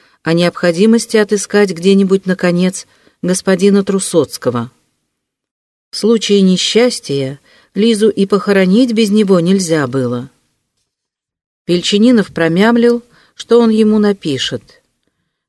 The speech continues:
Тогда старик Погорельцев объявил, что он сам разыщет его через полицию.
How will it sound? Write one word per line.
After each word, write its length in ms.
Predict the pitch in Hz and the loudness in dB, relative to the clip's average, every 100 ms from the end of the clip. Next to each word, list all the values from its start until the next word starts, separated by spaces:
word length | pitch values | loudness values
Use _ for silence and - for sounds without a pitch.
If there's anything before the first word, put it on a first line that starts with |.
| - | -6
Тогда 320 | 175 180 214 | -4 -2 -2
старик 380 | - 214 208 - | 0 2 2 0
Погорельцев 720 | 196 202 220 262 - 147 175 | 0 4 4 2 -2 -6 -4
объявил, 480 | 170 180 190 247 247 | -2 0 2 2 -2
что 240 | - 233 | 0 0
он 100 | 240 | 0
сам 320 | - 175 165 | -2 -2 -2
разыщет 600 | 160 160 151 160 - 151 | -2 -2 -2 -4 -4 -8
его 440 | 160 170 151 160 156 | -4 -2 0 -2 -2
через 360 | - 202 196 | -2 -2 -2
полицию. 800 | - 196 165 135 - 135 123 123 | 0 0 0 -2 -4 -4 -6 -10